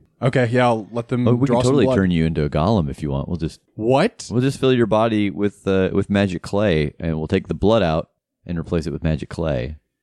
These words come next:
Speaker 1: That's real cool. Like, <laughs> I'm, I'm like
Speaker 2: No one's ever volunteered. I mean, you won't, like, have control of your thoughts or anything. You'll
Speaker 1: Oh.
Speaker 2: be, just be like, like an actual golem. If someone has the,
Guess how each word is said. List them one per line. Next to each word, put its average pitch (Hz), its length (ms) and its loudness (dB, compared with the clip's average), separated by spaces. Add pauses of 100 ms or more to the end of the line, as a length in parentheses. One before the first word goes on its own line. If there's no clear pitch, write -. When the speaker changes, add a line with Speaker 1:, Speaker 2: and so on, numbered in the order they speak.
(140)
Speaker 1:
That's 147 320 -4
real 185 240 4
cool. 160 400 0
Like, 131 200 -2
<laughs> - 0 -
I'm, 151 140 0 (180)
I'm 262 240 0
like 175 240 -2 (520)
Speaker 2:
No 120 100 4
one's 135 140 2
ever 107 240 0 (200)
volunteered. 90 600 0
I - 40 0
mean, 147 160 2
you 143 120 2
won't, 120 280 0 (120)
like, 90 200 -4
have 90 240 -2
control 82 440 0
of 69 80 -4
your 73 100 2
thoughts - 640 -4 (200)
or 90 120 0
anything. 104 500 0
You'll 85 160 2
Speaker 1:
Oh. 92 200 -4
Speaker 2:
be, 82 60 -6
just 78 280 -4
be 71 340 -4 (100)
like, - 360 -8
like 71 180 -4
an 71 80 0
actual 71 320 -2
golem. 69 340 0
If 69 100 -6
someone 71 260 0
has 71 320 -2
the, 67 340 -2